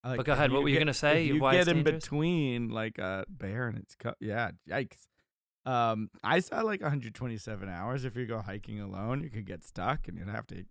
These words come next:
Speaker 1: like, cut your arm off. Like,
Speaker 2: Yeah. I,
Speaker 1: so
Speaker 2: I, he's out and he's alive. He made it.
Speaker 1: Okay. <laughs> Yeah.
Speaker 2: He said
Speaker 1: What
Speaker 2: he
Speaker 1: it
Speaker 2: was, like, climbing up, like,
Speaker 1: Mm.
Speaker 2: with falling boulders coming towards him. And, like,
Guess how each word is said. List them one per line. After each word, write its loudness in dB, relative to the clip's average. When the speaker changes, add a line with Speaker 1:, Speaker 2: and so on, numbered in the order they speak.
Speaker 1:
like, -12
cut -8
your -8
arm -4
off. -4
Like, -8
Speaker 2:
Yeah. 4
I, 4
Speaker 1:
so -2
Speaker 2:
I, 0
he's 2
out 12
and 0
he's 0
alive. 2
He -8
made 6
it. 6
Speaker 1:
Okay. 6
<laughs> -14
Yeah. 0
Speaker 2:
He 0
said 6
Speaker 1:
What 10
Speaker 2:
he 12
Speaker 1:
it 10
Speaker 2:
was, 6
like, 6
climbing 4
up, 6
like, 2
Speaker 1:
Mm. -6
Speaker 2:
with -2
falling 2
boulders 2
coming -4
towards 0
him. 2
And, -2
like, -2